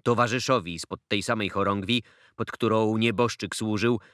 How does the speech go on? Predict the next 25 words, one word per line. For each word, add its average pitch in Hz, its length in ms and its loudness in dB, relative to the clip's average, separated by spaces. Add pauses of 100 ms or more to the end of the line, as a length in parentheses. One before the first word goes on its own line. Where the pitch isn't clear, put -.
(160)
a - 80 0
w - 60 -6
której 170 340 0
to 156 320 2
protestacji 143 800 0
Andrzej 135 420 0
zarzuca 113 680 0
Korytowskiemu, 117 840 0 (320)
że 117 320 0
zabrał 131 460 2
wszystkie - 420 -2
ruchomości 120 720 0
po 113 240 0
Marku 104 480 -2
Łachodowskim. 92 880 -2 (720)
Regestrzyk 120 720 0
ich 92 120 -8
podany 113 560 0
w - 60 -20
tej 98 380 -2
protestacji 117 920 0 (260)
daje 156 340 2
nam 185 280 -4
wyobrażenie, 143 840 2
jak 131 280 -2